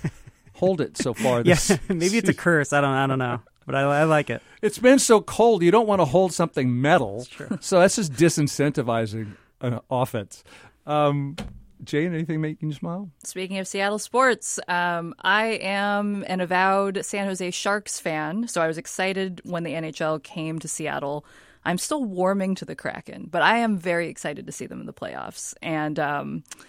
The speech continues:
Speaker 3: so game two did not go so well last night,
Speaker 2: Right.
Speaker 3: but, uh, game one,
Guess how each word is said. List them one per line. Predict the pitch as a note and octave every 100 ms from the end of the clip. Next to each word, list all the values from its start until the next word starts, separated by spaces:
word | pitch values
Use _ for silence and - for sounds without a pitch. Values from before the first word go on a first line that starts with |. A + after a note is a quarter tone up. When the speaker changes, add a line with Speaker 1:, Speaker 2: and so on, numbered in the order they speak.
| _ _
Speaker 3:
so | - G#3+ F#3+ F3+ F3+
game | F3 G#3 A3+
two | B3 A#3+ A#3+
did | F3 F#3
not | G#3+ -
go | G#3 A#3 B3
so | - - C4
well | C4 C4 C#4 D4 D4
last | D4 D4+ -
night, | D4 D#4+ G4 - -
Speaker 2:
Right. | F#3+ F3+ F3 F3
Speaker 3:
but, |
uh, | F3 E3+ E3+ E3+ F3
game | E3+ G#3+ G#3
one, | B3+ E4 E4